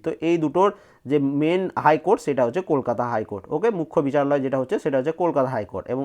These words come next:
এখানকার বর্তমানে যিনি তোমার চিফ জাস্টিস রয়েছেন সেটা হচ্ছে টি বি রাধাকৃষ্ণন। এরপর চলে আসি আমরা ছত্তিশগড় হাইকোর্ট। তো ছত্তিশগড় হাইকোর্ট এটা ছত্তিশগড়েরই পড়ছে,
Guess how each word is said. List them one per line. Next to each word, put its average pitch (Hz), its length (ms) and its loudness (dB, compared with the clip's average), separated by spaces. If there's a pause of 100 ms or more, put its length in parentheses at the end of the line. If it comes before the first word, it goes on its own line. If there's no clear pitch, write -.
এখানকার 151 320 2 (120)
বর্তমানে 156 480 0 (460)
যিনি 147 220 0
তোমার 151 220 0
চিফ 165 220 -2
জাস্টিস 156 360 0
রয়েছেন 143 240 0 (100)
সেটা 131 220 -2
হচ্ছে 127 160 -4 (320)
টি 165 160 -4 (180)
বি 147 140 -2 (420)
রাধাকৃষ্ণন। 123 600 0 (640)
এরপর 190 200 2 (100)
চলে 180 200 4
আসি 170 180 0
আমরা 170 220 2
ছত্তিশগড় 156 560 0
হাইকোর্ট। 160 360 -2
তো 160 120 -2
ছত্তিশগড় 147 500 -2
হাইকোর্ট 143 320 0 (140)
এটা 127 180 -4
ছত্তিশগড়েরই 135 640 -4
পড়ছে, 135 260 -4